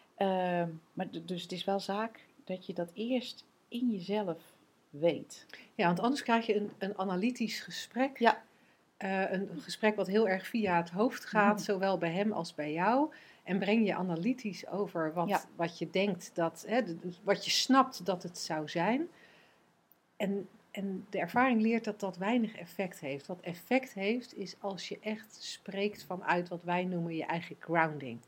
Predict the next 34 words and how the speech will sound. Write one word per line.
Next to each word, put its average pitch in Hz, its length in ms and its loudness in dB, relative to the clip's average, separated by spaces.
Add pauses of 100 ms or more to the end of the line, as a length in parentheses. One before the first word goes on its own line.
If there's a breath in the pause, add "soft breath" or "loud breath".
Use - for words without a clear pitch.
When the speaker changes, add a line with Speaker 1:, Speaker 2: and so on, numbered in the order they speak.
Speaker 1:
Ja. 170 180 0 (200 loud breath)
Speaker 2:
En 185 140 2
dat 196 160 6
is 196 140 -2
ook, 190 200 4
eh, 160 160 -2
misschien 170 400 -2
heb, 165 160 0 (160)
eh, 160 320 2
heb 170 160 -6
je 165 160 -2 (180)
het, - 280 -10
eh, 160 60 -2 (160)
webinar, 165 800 4 (720 soft breath)
eh, 156 160 6
Drie 170 300 2
Principles 175 560 4
delen 170 300 6
met 160 160 -2
andere 170 340 0
mensen 233 400 0
gezien. 247 460 2
Zo 185 180 4
niet, 202 480 4
dan 170 160 -4
kun 240 200 4
je 226 120 6
het 175 140 -2
nog 175 180 -6
op - 200 -10
onze 170 360 -6
website 175 460 -4
bekijken. 226 720 0 (560 loud breath)
Ehm, 170 560 0